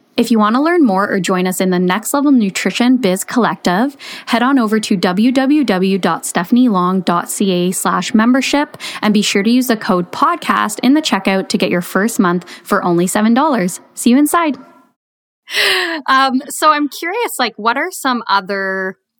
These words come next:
reasons that a small list might benefit them where they're at right now, right?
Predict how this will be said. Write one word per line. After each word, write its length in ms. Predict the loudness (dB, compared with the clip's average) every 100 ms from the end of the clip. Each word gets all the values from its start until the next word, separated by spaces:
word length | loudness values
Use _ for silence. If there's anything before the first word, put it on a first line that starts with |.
| _
reasons 640 | -8 -6 -4 -4 -4 -4 -2
that 200 | -2 -2
a 80 | -6
small 480 | -8 -4 -4 -4 -4
list 320 | -6 -8 -6
might 420 | -4 -4 -8 -14 -16 -8
benefit 460 | -4 -2 -4 -4 -4
them 380 | -2 -4 -4 -10 -12 -20 -20 -20
where 280 | -8 -4 -4
they're 140 | -4 0
at 200 | 0 0
right 220 | -2 -4
now, 380 | -4 -4 -4 -4
right? 300 | -6 -6